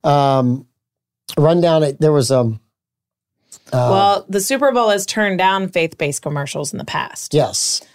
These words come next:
Speaker 2: Um, particularly from faith-based organizations that are trying to spread a pro-life message.
Speaker 1: Yep.
Speaker 2: And so what was most notable to me was that that exact, that ad was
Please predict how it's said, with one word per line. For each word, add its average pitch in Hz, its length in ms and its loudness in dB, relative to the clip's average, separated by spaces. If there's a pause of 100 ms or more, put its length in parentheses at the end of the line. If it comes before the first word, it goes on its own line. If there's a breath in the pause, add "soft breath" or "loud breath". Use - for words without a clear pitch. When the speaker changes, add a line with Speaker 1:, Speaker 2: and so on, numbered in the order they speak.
(260 soft breath)
Speaker 2:
Um, 170 400 -2 (720)
particularly 180 880 0
from 165 260 -4
faith-based 160 500 -4
organizations 156 920 -4
that 151 260 0
are 147 120 -4
trying 151 500 -4
to 147 540 -4 (260)
spread 151 380 -4
a 143 40 -6
pro-life 151 560 -2
message. 220 520 -4 (120)
Speaker 1:
Yep. 170 200 2 (260 loud breath)
Speaker 2:
And 170 300 -2
so 165 540 0 (180)
what 180 300 0
was 165 180 0
most 170 280 -4
notable 160 440 0
to - 140 -6
me 151 480 -4
was 151 280 -4
that 151 220 -4
that 147 220 -2
exact, 151 480 -4 (100)
that 151 260 -2
ad 151 240 -2
was 156 400 -4